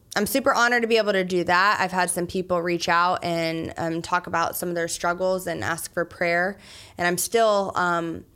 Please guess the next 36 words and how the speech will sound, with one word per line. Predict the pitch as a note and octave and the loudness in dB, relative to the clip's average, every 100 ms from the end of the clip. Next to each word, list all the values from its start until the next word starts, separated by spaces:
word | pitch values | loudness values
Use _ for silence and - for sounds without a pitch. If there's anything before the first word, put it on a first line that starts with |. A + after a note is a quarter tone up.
| - - | -20 -12
wanna | - F#3+ F3 | -2 0 0
pray | - F#3+ F3 F3+ | 0 2 2 0
for | F3+ | -2
you | F3+ E3+ E3+ | -2 0 0
if | F3 | -2
you | F3+ | -4
struggle | F3+ - F3 F3 | -4 -2 0 0
with | E3+ E3 | 0 0
any | E3+ E3+ | -2 -2
mental | E3 D#3+ D#3+ E3 | -2 -4 -6 -10
health | D#3+ D#3+ E3 - _ _ - | -2 -2 -2 -10 _ _ -2
or | E3+ | -2
mental | F3 F3 F3+ | 0 -2 -2
illness | - E3+ E3+ F#3 - | -2 -2 -2 -4 -4
or, | E3 D#3+ D#3+ | -2 -2 -2
uh, | D#3+ D#3+ | -4 -4
mental | E3 E3 | -6 -8
health | E3+ E3 D#3+ | -4 -4 -4
issues | E3+ - E3+ E3+ E3 - - - - | -4 -4 -4 -4 -8 -14 -20 -20 -14
and | - F3 E3 D#3+ D#3 | -4 -2 -2 -2 -4
have | E3 D#3+ | -8 -6
struggled | - F3 E3+ E3 | -4 -2 -2 -4
with | F3 E3 D#3 - - _ _ - | -2 -2 -2 -6 -18 _ _ -8
suicide | - G#3+ G#3 G3+ F#3 F3+ F3 | -2 0 0 2 2 2 0
or | - E3 D#3+ | -2 -2 -4
the | D#3+ | -4
loss | C#3+ D#3 - | -4 -4 -4
of | - | -8
somebody, | - F3 F3 E3+ E3 E3 - - - - - | -6 -2 -2 0 -2 -4 -10 -20 -20 -20 -12
um, | - E3 D#3+ D3+ D#3 E3+ - - | -6 -4 -2 -4 -6 -12 -14 -6
or | E3+ E3+ D#3 | 0 2 0
a, | - E3 - - | -2 -8 -12 -16
a | |
failed | - F3 D#3+ | -8 -4 -4
attempt | D#3+ - E3 G#2 | -4 -6 -6 -4
yourself, | G2 - F3 F3+ G3 - | -6 0 2 0 -2 -12